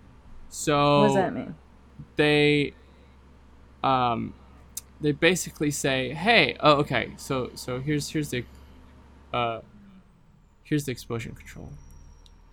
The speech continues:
Speaker 2: Yeah.
Speaker 1: Uh, and I'll read it. "We're currently
Speaker 2: Okay.
Speaker 1: recruiting university students for two different programs. In the first, we're looking for voluntary,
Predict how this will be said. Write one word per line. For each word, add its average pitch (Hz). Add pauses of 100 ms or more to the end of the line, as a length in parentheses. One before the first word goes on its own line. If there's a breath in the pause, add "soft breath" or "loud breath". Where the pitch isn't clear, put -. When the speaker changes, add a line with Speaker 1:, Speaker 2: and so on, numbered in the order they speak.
(160)
Speaker 2:
Yeah. 156 (1600)
Speaker 1:
Uh, 123
and 135
I'll 127
read 120
it. - (440)
"We're 170
currently 226
Speaker 2:
Okay. 226
Speaker 1:
recruiting 185
university 175
students 135
for -
two -
different 151
programs. -
In 139
the 139
first, 196
we're 160
looking 160
for 139
voluntary, 135